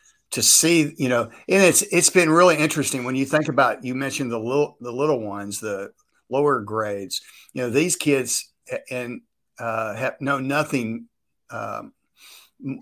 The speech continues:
uh, other than being in school during a pandemic. And they don't, they don't, they don't underst-, they don't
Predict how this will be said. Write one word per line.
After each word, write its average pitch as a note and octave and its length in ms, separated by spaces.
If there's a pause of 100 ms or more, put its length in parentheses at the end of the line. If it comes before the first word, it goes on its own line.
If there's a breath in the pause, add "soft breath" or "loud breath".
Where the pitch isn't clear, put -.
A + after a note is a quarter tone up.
(120)
uh, G#2+ 280
other C#3 340
than G#2 680
being B2+ 500 (180)
in A2+ 120
school A#2 480
during A#2 300
a G2+ 80
pandemic. A#2+ 720 (680)
And B2 100
they C3 140
don't, C#3 160
they D3 80
don't, E3 280
they C3+ 120
don't D#3+ 180
underst-, D3 460
they C#3 120
don't E3+ 220